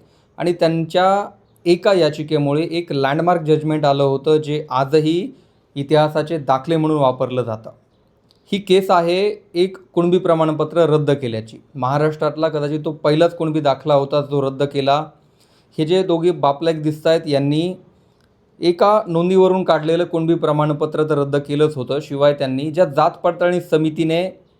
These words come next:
ते कुणबी प्रमाणपत्र प्रमाणित करून दिलं, त्या समितीलाच कोर्टात पार्टी केलं होतं आणि राज्य सरकारला कोर्टात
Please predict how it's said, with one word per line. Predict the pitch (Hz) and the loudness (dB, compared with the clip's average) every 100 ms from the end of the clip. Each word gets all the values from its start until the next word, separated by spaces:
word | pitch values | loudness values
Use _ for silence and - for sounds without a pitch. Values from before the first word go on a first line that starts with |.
| _ | _
ते | 165 | -6
कुणबी | 170 160 160 | -4 -2 -2
प्रमाणपत्र | 170 156 156 151 147 156 | -2 0 0 -2 -4 -4
प्रमाणित | 160 160 160 180 160 - | -4 0 0 0 -2 -4
करून | 139 135 | -4 -4
दिलं, | 131 156 | -4 -4
त्या | 147 | -4
समितीलाच | - 160 170 170 175 175 | -2 -2 0 0 0 -2
कोर्टात | 170 160 160 | -2 0 0
पार्टी | - 147 139 156 | 0 -2 -2 -4
केलं | 165 156 | 0 2
होतं | 135 - 180 - _ _ _ | 2 0 -2 -4 _ _ _
आणि | 147 147 | -4 2
राज्य | 143 143 | 2 2
सरकारला | 175 156 147 143 165 | 0 0 0 0 0
कोर्टात | 170 165 151 | 0 0 0